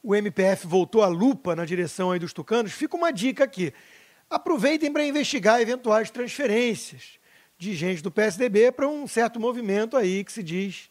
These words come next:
liberal, né? Talvez encontrem coisas. Mas, é, fica uma dúvida também. Aqueles que condenam, com razão, claro, a aproximação do governo ao tal centrão, querem colocar o quê no lugar?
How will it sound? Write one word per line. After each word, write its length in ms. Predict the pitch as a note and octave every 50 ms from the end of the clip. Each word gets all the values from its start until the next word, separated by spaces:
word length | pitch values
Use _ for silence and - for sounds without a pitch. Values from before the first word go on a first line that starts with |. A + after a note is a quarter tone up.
| _ _ _
liberal, 540 | F#3+ F3 F#3+ F3+ G#3+ G#3 F3 D#3 C#3+ C3+ C3+
né? 200 | C3 D#3 F#3 F3+ - _ _ _ _ _ _ _ _ _ -
Talvez 360 | - G3 F3+ E3 F3+ F#3+ E3+
encontrem 440 | G3 F#3 - F3+ F#3 F#3 F#3 F#3 F3
coisas. 440 | C#3+ - D3+ C#3 C3 B2+ B2 - _ _ _ - - - - - _
Mas, 400 | _ B3+ C4 C4+ C4 - - - - _
é, 100 | - C4+ -
fica 200 | - D4+ D4 -
uma 160 | D#4 D4 C#4+
dúvida 400 | G#3+ E3+ A#3 B3+ A#3 F#3+ F#3+ A3
também. 360 | - A3 G3 D#3 C#3+ C3 B2 _ _ _ _
Aqueles 400 | - - - D#4+ F4 F#4 D#4+ G3
que 120 | - D4+ B3
condenam, 840 | _ C#4+ D4 B3+ G#3 F3+ D#3 D#3 G#3 A#3 A#3 G3+ E3 C#3 B2+ A#2+ - _ _ _ _ _ _ _ _ _ _ _
com 160 | - F#4 F#4 C#4
razão, 520 | A#3 C4 G#3+ D3 F#3+ C4 C#4+ A#3+ D#3+ B2+
claro, 440 | - F3+ A3 B3 A#3 G3 D#3 C3+ A#2+ _ _ _ _ _ _ _ _
a 100 | G#3+ G3+
aproximação 880 | G#3+ - - B3+ A3+ - - B3 A3+ A#3 G3+ - - - B3+ D4+ D#4 D4
do 80 | C4
governo 520 | A#3 A3+ A3 E3 F3 F#3+ F3 E3+ F3 - -
ao 160 | - G#3 F#3+
tal 260 | F#3 - F#3+ F3+ F3+ E3
centrão, 840 | - - - A#3 B3+ A3 F#3 - _ - G3 A3 A#3+ B3 F#3 C#3+ B2+ _ _ _ - - _ _ _
querem 220 | _ - E4+ F4 E4
colocar 320 | D#4+ E4 D#4 C#4 - E4
o 100 | E4+ D4+
quê 360 | - - - - A#3+ B3+ C4
no 120 | B3+ A#3+ A#3
lugar? 400 | A3 F#3+ D#3+ D#3 C#3+ - -